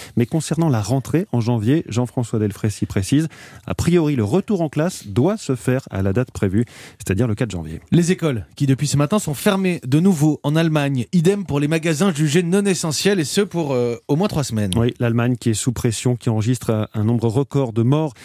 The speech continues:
Speaker 1: et qui a ce virus qui circule plus vite en ce moment que chez nous, il y a ce parallèle frappant. Plusieurs localités où le virus est hors de contrôle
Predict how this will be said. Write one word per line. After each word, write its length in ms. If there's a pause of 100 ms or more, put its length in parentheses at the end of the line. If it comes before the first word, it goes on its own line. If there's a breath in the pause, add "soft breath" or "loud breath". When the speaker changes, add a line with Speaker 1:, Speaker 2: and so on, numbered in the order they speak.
(200 loud breath)
Speaker 1:
et 100
qui 200
a 200
ce 160
virus 380
qui 100
circule 420
plus 320
vite 200
en 60
ce 160
moment 160
que 80
chez 140
nous, 180 (380 loud breath)
il 100
y 60
a 60
ce 140
parallèle 460
frappant. 420
Plusieurs 400
localités 720
où 80
le 80
virus 460
est 180
hors 160
de 60
contrôle 420